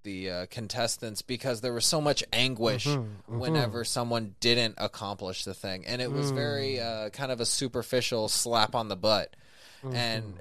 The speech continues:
Speaker 1: you know how, how Boris likes to be, where he's not giving superficial slaps on the butt. He's getting in there. He's grabbing and, and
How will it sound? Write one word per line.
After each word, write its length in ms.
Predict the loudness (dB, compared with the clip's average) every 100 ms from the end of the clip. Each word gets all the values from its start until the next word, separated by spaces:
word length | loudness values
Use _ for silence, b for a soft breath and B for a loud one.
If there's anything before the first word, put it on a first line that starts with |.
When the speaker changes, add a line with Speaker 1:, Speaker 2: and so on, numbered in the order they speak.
| -10
Speaker 1:
you 160 | -4
know 160 | 0 2
how, 380 | 4 4 4 0 b b -12
how 200 | -2 0
Boris 480 | 0 2 4 4 2
likes 300 | 0 0 0
to 120 | -2 -2
be, 300 | -2 -2 -2
where 460 | 0 2 2 -2 -8 -16 -14 -12
he's 320 | -6 -2 2
not 220 | 2 2
giving 300 | 4 4 4
superficial 720 | 2 0 0 -2 2 2 2
slaps 380 | 2 4 2 2
on 120 | -2
the 80 | -6
butt. 320 | -6 -6 -6 -10 -20 -20 b b b
He's 440 | -4 2 2 2 -4 -10 -20 -20 -20 -20 -18 2
getting 280 | 4 4
in 220 | 2 -2 -4
there. 340 | -10 -14 -16 -20 -6
He's 280 | 2 2 2
grabbing 840 | 6 8 8 8 4 2 -4 -10 -14 -20 -8
and, 440 | -4 -2 -4 -10 -12 -18 -20 -20 -20 -12
and 340 | -8 -6 -8